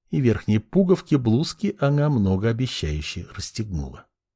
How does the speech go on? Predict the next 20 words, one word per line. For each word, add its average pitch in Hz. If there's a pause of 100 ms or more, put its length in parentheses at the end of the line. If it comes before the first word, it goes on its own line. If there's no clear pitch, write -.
(140)
Раскрасневшаяся 123
девушка 143
поклонилась, 101
нагнувшись 143
ниже, 113
чем 139
следовало, 76 (120)
и, 127
выпитив 101
небольшую 98
грудь, 151 (100)
выпрямилась. 90 (440)
«Кушайте, 226
сударь, 90 (260)
я 240
заберу 190
посуду». 85 (500)
Меня 143
аж -
передернуло. 107